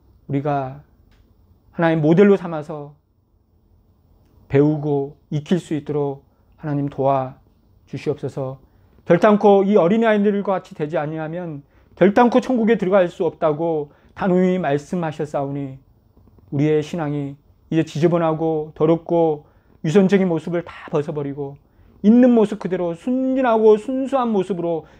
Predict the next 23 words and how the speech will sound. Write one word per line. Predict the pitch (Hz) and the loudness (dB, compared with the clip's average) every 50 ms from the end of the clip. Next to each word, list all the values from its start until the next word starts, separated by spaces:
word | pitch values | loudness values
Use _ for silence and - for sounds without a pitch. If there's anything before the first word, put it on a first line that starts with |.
| _ - | _ 0
겸손한 | 190 214 247 262 240 277 269 247 247 226 | 2 4 4 4 4 6 6 6 4 4
모습으로, | 202 185 180 208 175 175 175 165 156 156 _ _ _ - | 2 0 0 -2 -6 -4 -4 -6 -6 -8 _ _ _ 0
헌신하는 | - 285 285 294 277 254 294 269 254 262 240 | 4 4 6 6 4 4 2 4 4 4 4
모습으로 | 220 208 208 208 190 190 190 185 180 - _ _ _ _ | 2 2 0 0 -2 -2 -2 -2 -4 -8 _ _ _ _
다시 | - 147 - 185 - | -8 -8 -8 -8 -6
돌아갈 | - 156 170 160 165 165 156 | 0 0 2 2 2 0 -2
수 | 156 - 160 | -4 -6 -8
있도록 | 147 147 156 151 156 151 156 156 _ _ _ _ _ _ - | -6 -6 -2 -2 0 0 -2 -4 _ _ _ _ _ _ -2
역사하여 | 139 139 135 - - 156 151 143 143 139 135 135 131 131 127 127 131 _ _ _ _ _ _ _ _ | -2 -2 -2 -2 -2 0 0 0 0 -2 -2 -2 -4 -4 -6 -8 -12 _ _ _ _ _ _ _ _
주시옵소서. | - - 123 - 151 139 127 - 139 123 - 139 131 127 131 139 _ _ _ _ _ _ _ _ _ _ _ _ _ _ _ _ _ _ _ _ _ _ - _ _ _ _ _ _ _ _ _ _ _ _ _ _ _ _ - _ - _ | -10 -10 -8 -6 -6 -6 -6 -8 -12 -10 -8 -8 -10 -10 -12 -16 _ _ _ _ _ _ _ _ _ _ _ _ _ _ _ _ _ _ _ _ _ _ -20 _ _ _ _ _ _ _ _ _ _ _ _ _ _ _ _ -20 _ -20 _
기도한 | - 139 131 143 143 147 135 | -2 0 2 2 0 0 -2
대로 | 147 139 139 139 | -4 -4 -4 -6
그대로 | - - - 160 156 151 147 151 | -6 -2 0 0 2 2 0 -2
다 | 147 - - - - - - - | -4 -8 -16 -16 -16 -18 -12 -8
이루어 | 156 147 160 156 156 156 147 | -4 -2 0 2 0 0 0
주신 | 151 165 - - 208 190 | -2 -10 -2 0 0 0
줄로 | 175 170 170 165 | 2 0 -2 -2
믿고 | 151 135 - - - 156 147 | -2 -6 -8 -6 -6 -6 -6
감사드리오며 | - 143 135 143 139 151 143 131 127 131 131 127 120 123 123 127 131 127 131 - _ _ _ _ _ - | -4 -6 -8 -8 -6 -6 -8 -8 -6 -6 -6 -6 -6 -8 -10 -12 -12 -14 -18 -20 _ _ _ _ _ -6
거룩하신 | - 139 135 - 139 127 - 147 131 | -2 -2 0 0 -2 -4 -4 -4 0
예수님의 | 131 143 143 143 180 165 160 156 151 | 0 0 0 0 -4 -4 -2 -2 -2
이름 | 143 151 | -2 -4
받들어 | 139 135 - - 139 139 131 127 | -6 -6 -8 -8 -8 -8 -8 -8